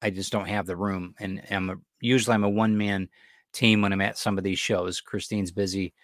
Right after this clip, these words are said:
uh, with her business too, and it's, it's hard, uh,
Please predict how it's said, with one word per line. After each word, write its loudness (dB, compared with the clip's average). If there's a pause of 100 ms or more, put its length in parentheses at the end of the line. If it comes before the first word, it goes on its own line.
(320)
uh, -2
with -6
her 4
business -2
too, -4
and -6
it's, -8
it's -10
hard, 4 (340)
uh, -8